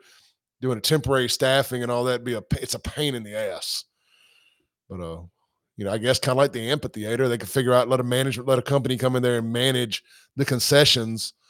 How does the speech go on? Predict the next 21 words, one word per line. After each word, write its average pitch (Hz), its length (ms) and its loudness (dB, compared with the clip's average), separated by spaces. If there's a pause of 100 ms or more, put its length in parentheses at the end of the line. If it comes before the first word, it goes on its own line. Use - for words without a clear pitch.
(480)
and, 113 120 -2
and 131 200 2
all 127 140 6
that 127 140 4
like 120 140 0
they 123 80 -2
do 127 120 0
at 120 80 -2
the 110 140 -6
amphitheater, 120 540 0
and 101 200 -6 (140)
maybe, 123 200 0
maybe 131 240 2
treat 147 280 4
it 127 80 2
like 113 220 -2
that. 117 260 0 (1500)
Oh, 104 220 -2
let's 101 200 -4
see 101 220 -4
here. 98 340 -4